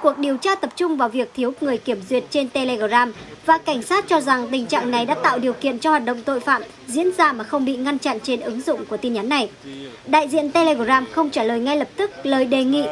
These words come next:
đưa ra bình luận. Bộ Nội vụ và cảnh sát cũng chưa đưa ra bình luận. Sau khi Nga đưa quân sang Ukraine năm hai nghìn không trăm hai mươi hai, Telegram đã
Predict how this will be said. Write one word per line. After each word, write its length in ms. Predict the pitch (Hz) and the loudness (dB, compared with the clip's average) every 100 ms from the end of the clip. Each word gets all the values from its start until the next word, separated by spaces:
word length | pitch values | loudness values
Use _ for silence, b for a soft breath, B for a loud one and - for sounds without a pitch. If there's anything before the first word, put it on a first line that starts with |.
| 294 | 2
đưa 120 | 302 | 2
ra 160 | 285 | 4
bình 180 | 254 233 | 0 2
luận. 160 | 226 247 - - 294 302 - | 0 0 -4 -16 -14 -14 -10
Bộ 220 | 302 320 294 | 4 4 6
Nội 200 | 302 277 | 2 0
vụ 200 | 302 294 | 2 2
và 120 | 277 | 0
cảnh 240 | 277 240 | 0 -2
sát 420 | 214 349 415 - | 2 2 2 -2
cũng 240 | - 294 339 | 0 2 2
chưa 160 | - 311 | 4 2
đưa 120 | 254 | 2
ra 120 | 247 | 0
bình 180 | 233 220 | 0 2
luận. 140 | 233 240 - - - - - - - | 0 0 -6 -20 -20 -20 -20 -20 -10
Sau 200 | - 381 | 0 2
khi 180 | 370 370 | 4 6
Nga 200 | 349 330 | 6 4
đưa 140 | 302 | 2
quân 260 | 302 311 285 | 2 2 2
sang 260 | - 294 | 0 0
Ukraine 500 | 254 269 254 254 247 | -2 -2 0 2 2
năm 160 | 240 240 | 2 0
hai 120 | 262 | -2
nghìn 140 | 247 214 | -4 -4
không 180 | 277 | -4
trăm 160 | 254 285 | -2 -2
hai 120 | 285 | 0
mươi 120 | 285 | 0
hai, 220 | 277 269 254 B B B | 2 2 0 B B B
Telegram 580 | - 392 381 262 269 | 2 4 4 4 4
đã 80 | 285 | 2